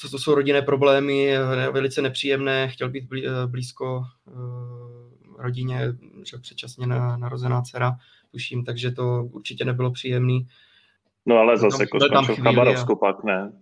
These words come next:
Speaker 1: No a teď, a teď právě, to, to jsem chtěl hned na to navázat, a teď jde, teď jde do Vladivostoku, který se vrací do K H L, jde tam se Šulákem, jo. Tak to mně přijde trošku, eh, jako přek-, překvapivý nebo zajímavý, tak já jsem myslel, že třeba teda ten rok bude s rodinou v Česku, jo, pokud ta,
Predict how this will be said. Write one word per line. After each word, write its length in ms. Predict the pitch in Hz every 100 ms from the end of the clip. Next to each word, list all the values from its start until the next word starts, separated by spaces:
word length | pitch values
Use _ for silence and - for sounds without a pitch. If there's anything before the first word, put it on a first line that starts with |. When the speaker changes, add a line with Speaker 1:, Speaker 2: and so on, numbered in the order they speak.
| _ _ 151
Speaker 1:
No 220 | 135 123
a 40 |
teď, 240 | 131 131 135
a 60 |
teď 180 | 127 127
právě, 320 | 135 131 123
to, 160 | 123 127
to 100 | 127
jsem 160 | 139 123
chtěl 280 | 123 - 127
hned 80 | 127
na 100 | 120
to 100 | 127
navázat, 380 | 123 123 123 123
a 40 |
teď 160 | 131 123
jde, 320 | 123 123 123
teď 140 | 123
jde 60 | 127
do 120 | 127
Vladivostoku, 580 | 123 123 120 - 123 123
který 200 | 123 120
se 120 | 127
vrací 260 | 123 123 127
do 100 | 120
K 140 | 123
H 180 | 120 120
L, 160 | 123 120
jde 80 | 123
tam 180 | 120
se 80 | 117
Šulákem, 500 | 117 123 117 120 120
jo. 100 | 120 -
Tak 140 | - -
to 80 | 120
mně 120 | 123
přijde 400 | 123 127 123 123 _ _ _ _ _ _ _ _ _ -
trošku, 760 | 120 120 - 123 120 120 120 - _ _ _ _
eh, 240 | - 120 117
jako 180 | - -
přek-, 380 | 123 131 - 127
překvapivý 480 | 127 127 123 - 127
nebo 200 | 123 120
zajímavý, 440 | 123 123 120 123
tak 160 | 120 -
já 80 |
jsem 140 | - 123
myslel, 200 | 123 123
že 80 | 123
třeba 180 | 127
teda 300 | 123 123 123 -
ten 160 | 127
rok 180 | 127 127
bude 420 | 123 123 123 123
s 40 | 123
rodinou 320 | 123 123 123
v 40 |
Česku, 300 | 123 131 -
jo, 100 | 127
pokud 400 | 117 123 123 123 -
ta, 240 | 123 113